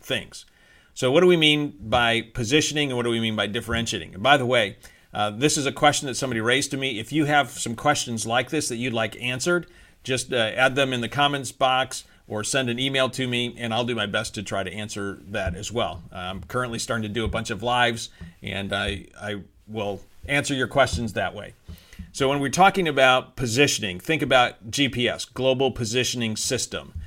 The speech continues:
You're thinking about the position where you are located based on other landmarks around you.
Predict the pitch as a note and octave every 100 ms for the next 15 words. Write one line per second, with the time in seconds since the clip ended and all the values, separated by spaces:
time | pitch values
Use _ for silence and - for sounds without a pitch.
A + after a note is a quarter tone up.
0 | - - - A#2+ D#3 D3+ C#3 B2+ B2+ A2
1 | G#2+ A#2+ G#2+ C#3+ D3+ F3 E3 D#3+ A#2 C#3+
2 | D3 D#3 D3 A#2 A#2+ A#2+ - B2 C#3+ D#3
3 | D3+ C#3 C#3 C3 A#2+ - - _ _ -
4 | C#3 C#3+ D3+ C3+ C3 D3 D3+ D3+ B2+ -
5 | _ C#3 D3+ C#3+ B2 A#2+ B2+ B2+ C#3 B2+
6 | F#2